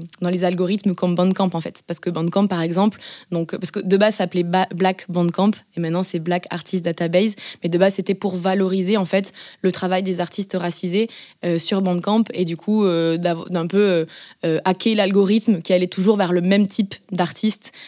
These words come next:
euh, que ce soit dans les musiques électroniques ou les musiques actuelles. Il y a besoin que ces scènes-là soient plus diverses, plus représentatives et plus inclusives parce que, euh, parce qu'en fait, euh, elles sont pas représentatives aujourd'hui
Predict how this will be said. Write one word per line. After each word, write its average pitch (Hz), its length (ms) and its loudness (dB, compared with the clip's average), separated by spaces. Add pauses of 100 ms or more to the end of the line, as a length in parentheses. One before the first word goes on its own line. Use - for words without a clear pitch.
(160)
euh, 170 120 2
que 160 80 -4
ce 180 80 -4
soit 190 160 -2
dans 180 100 0
les 170 100 0
musiques 175 220 -2
électroniques 180 500 0
ou - 40 -4
les 160 260 0
musiques 170 320 -2
actuelles. 165 320 -8 (560)
Il 196 60 -4
y 190 100 2
a 180 60 6
besoin 226 420 6
que 214 120 -2
ces 185 80 -2
scènes-là 196 340 2
soient 190 160 -2
plus 190 160 -6
diverses, 196 400 0
plus - 160 -6
représentatives 180 760 -2
et 190 120 -8
plus 190 220 -2
inclusives 196 500 2 (400)
parce 180 220 -2
que, - 120 -4
euh, 175 720 2 (100)
parce 170 160 -6
qu'en - 160 -2
fait, 196 240 -2
euh, 170 380 -2
elles 180 160 -2
sont 185 160 0
pas 226 160 2
représentatives 208 640 -2 (120)
aujourd'hui 180 420 -2